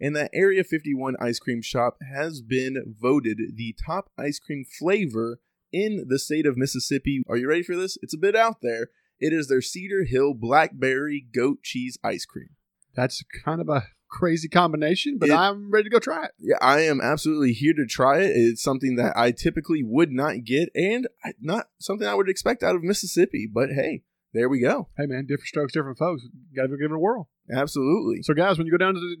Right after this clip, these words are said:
Speaker 2: visit the museum, step on next door and get you a little bit of the top ice cream in the state of Mississippi. All right, guys, to our fact. Do you know what Maywood is?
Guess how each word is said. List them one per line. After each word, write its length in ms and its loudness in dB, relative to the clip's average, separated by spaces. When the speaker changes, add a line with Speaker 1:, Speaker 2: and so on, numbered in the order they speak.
Speaker 2:
visit 280 -2
the 100 -6
museum, 720 0
step 320 -2
on 160 -2
next 240 -6
door 300 6
and 80 -4
get 160 -2
you 80 0
a 40 -4
little 160 -8
bit 100 -8
of 100 -10
the 100 -8
top 360 -2
ice 180 -6
cream 340 -4
in 80 -4
the 80 -2
state 160 0
of 20 -6
Mississippi. 400 -8
All 100 0
right, 120 -2
guys, 280 0
to 100 0
our 120 4
fact. 560 -6
Do 100 2
you 200 6
know 200 -2
what 220 4
Maywood 580 2
is? 420 -8